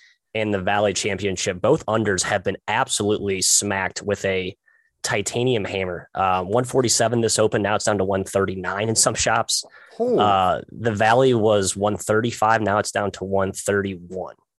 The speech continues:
Speaker 1: So if you like over <laughs> in either of those two matchups now, it'd be a great time to hop in. But there's
Speaker 2: I
Speaker 1: a
Speaker 2: think
Speaker 1: reason I think
Speaker 2: under
Speaker 1: the, uh, this team's on the under.
Speaker 2: Unders with teams off overtime have been getting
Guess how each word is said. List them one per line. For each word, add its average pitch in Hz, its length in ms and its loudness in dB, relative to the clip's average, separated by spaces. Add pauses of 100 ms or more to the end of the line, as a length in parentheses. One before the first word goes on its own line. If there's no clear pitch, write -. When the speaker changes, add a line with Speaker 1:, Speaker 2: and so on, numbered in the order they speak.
(160)
Speaker 1:
So 87 300 -6 (640)
if - 140 -10
you 139 60 2
like 131 240 4
over 131 280 2
<laughs> - 160 2
in - 80 -2
either 110 120 0
of 104 40 0
those 101 140 2
two - 100 -4
matchups 98 400 -2
now, 135 120 0
it'd - 120 -2
be - 60 -10
a 87 40 -8
great 98 180 -4
time 104 160 -2
to 95 80 0
hop 107 240 0
in. 92 160 -6
But 95 180 -4
there's 95 240 -2
Speaker 2:
I 92 40 -4
Speaker 1:
a - 20 -4
Speaker 2:
think - 120 -2
Speaker 1:
reason 104 380 -2 (140)
I 107 80 -2
think 101 180 -2
Speaker 2:
under 135 200 -2
Speaker 1:
the, 92 100 -4
uh, 90 180 -4
this 98 180 -2
team's 92 240 -4
on 87 120 -8
the 87 80 -12
under. 85 280 -14 (200)
Speaker 2:
Unders 165 260 -2
with 175 120 -4
teams 131 280 -4
off 107 480 -2
overtime 117 560 -4
have 107 140 -8
been 104 140 -6
getting 98 320 -8